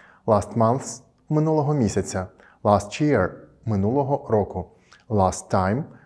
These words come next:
останнього разу. Далі ми перейдемо до ago. Five minutes ago – п'ять хвилин тому. Three days ago – три дні тому. A year ago –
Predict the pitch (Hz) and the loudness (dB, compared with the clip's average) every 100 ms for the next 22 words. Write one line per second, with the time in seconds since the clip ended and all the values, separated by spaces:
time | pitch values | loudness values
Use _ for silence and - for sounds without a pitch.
0 | - 135 - 143 131 127 120 135 117 87 | -8 -8 -2 0 0 0 0 4 2 2
1 | 90 - _ _ _ _ _ - 160 208 | -6 -12 _ _ _ _ _ 0 4 4
2 | 185 117 104 123 139 113 104 101 - 110 | 4 4 2 2 2 2 2 0 -2 -2
3 | 107 92 82 - - - - _ _ - | 2 2 0 -10 -20 -20 -20 _ _ 2
4 | 104 95 120 120 101 92 87 85 - - | 4 4 2 2 0 0 0 -2 -10 -20
5 | _ - 156 190 - - 107 92 98 110 | _ -4 0 0 0 -6 -2 0 0 -2
6 | 113 110 92 85 - - _ _ - 131 | -2 0 0 -4 -14 -20 _ _ 0 4
7 | 113 104 135 147 117 95 90 - - - | 4 6 4 4 2 2 0 -2 -12 -8
8 | - 117 101 101 120 175 131 98 92 87 | 0 2 2 -2 0 0 2 0 -2 -4
9 | 87 _ _ - - 110 95 101 101 117 | -8 _ _ -14 -2 0 2 4 4 4
10 | 147 160 | 4 4